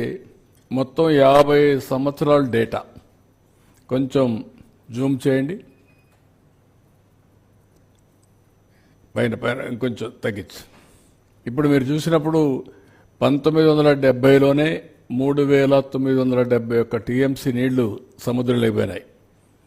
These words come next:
ఇక్కడికి వచ్చినప్పుడు ఇరవై ఐదో సంవత్సరం మీరు చూస్తే ఇది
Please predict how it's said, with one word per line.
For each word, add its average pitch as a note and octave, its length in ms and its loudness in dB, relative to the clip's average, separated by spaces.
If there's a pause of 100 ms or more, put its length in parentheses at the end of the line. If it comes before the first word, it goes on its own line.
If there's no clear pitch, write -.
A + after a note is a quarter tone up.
(360)
ఇక్కడికి C#3+ 400 0
వచ్చినప్పుడు D#3 420 0
ఇరవై D3 280 6
ఐదో C#3+ 140 2 (100)
సంవత్సరం C3+ 420 -2
మీరు A#2 200 -2
చూస్తే B2+ 300 0 (1080)
ఇది C#3 160 2